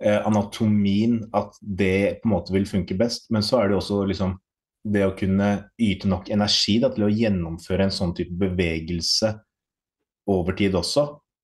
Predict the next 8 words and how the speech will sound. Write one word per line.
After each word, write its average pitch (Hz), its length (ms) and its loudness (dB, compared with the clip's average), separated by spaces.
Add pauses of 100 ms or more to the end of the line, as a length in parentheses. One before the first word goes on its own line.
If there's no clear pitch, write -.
(880)
Så 123 100 2
et 120 480 0
eksempel 104 420 -2
som 104 120 0
du 101 100 0
bruker 101 320 0
liksom 98 160 -4
med, 98 300 0